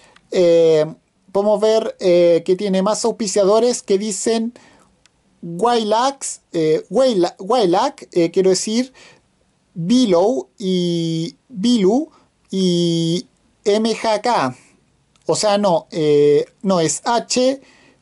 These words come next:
H G K, eso quería decir. Y bueno, y, ah, y también podemos ver ahí también, eh, el logotipo de Hot Wheels. Y bueno, podemos ver que las, eh, las llantas son en cromado, en cromado dorado.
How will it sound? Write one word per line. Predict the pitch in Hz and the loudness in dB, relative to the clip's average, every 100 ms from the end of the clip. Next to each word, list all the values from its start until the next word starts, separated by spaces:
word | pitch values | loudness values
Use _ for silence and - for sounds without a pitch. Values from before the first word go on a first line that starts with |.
| _ _ _ - | _ _ _ -6
H | 208 214 247 - | -4 -2 -4 -4
G | 233 226 | -4 -2
K, | 254 170 139 _ | -2 -2 -6 _
eso | 202 208 226 | -4 -2 -2
quería | 226 226 220 | -2 -2 -2
decir. | - 156 123 - _ - _ _ | -2 -2 -2 -4 _ -20 _ _
Y | 196 208 | -4 0
bueno, | 190 143 110 113 - _ _ - - - _ _ _ - | 0 0 -2 -6 -16 _ _ -20 -20 -20 _ _ _ -4
y, | 185 185 - _ | -2 -2 -6 _
ah, | 226 208 | -4 -2
y | 180 | -2
también | 190 214 202 | 0 0 0
podemos | 240 233 226 | 0 0 0
ver | 233 | 0
ahí | 226 233 247 | 0 0 -2
también, | 226 208 202 226 233 233 - | -2 -2 -4 -2 -2 -4 -2
eh, | 190 180 180 175 175 170 180 - | 2 4 4 4 4 4 2 0
el | 170 185 | 0 0
logotipo | 202 190 196 220 202 214 | 0 0 -4 -4 -2 0
de | 202 | 2
Hot | 185 - 247 175 | 0 -2 -4 -2
Wheels. | 185 254 285 - - - - - | 0 0 -4 -8 -12 -20 -16 -6
Y | 220 | -2
bueno, | 233 170 160 | 0 0 0
podemos | 208 220 214 | 0 0 0
ver | 226 247 247 | -2 -2 -6
que | 220 220 226 | -4 -2 -2
las, | 226 208 190 - - | 0 0 -2 -2 -2
eh, | 185 175 170 165 156 - _ - | 0 2 2 2 0 -8 _ -4
las | 180 185 | 0 0
llantas | 196 220 240 226 | 0 -2 -2 -4
son | 226 214 | -2 -2
en | 214 190 | -4 -2
cromado, | 208 185 202 208 214 208 202 196 185 180 175 165 170 | 0 2 2 2 0 2 2 2 2 4 4 2 0
en | 180 170 | -8 -4
cromado | 196 185 196 196 185 | 0 2 2 2 2
dorado. | 175 190 247 190 170 220 330 | 2 2 0 0 0 0 -2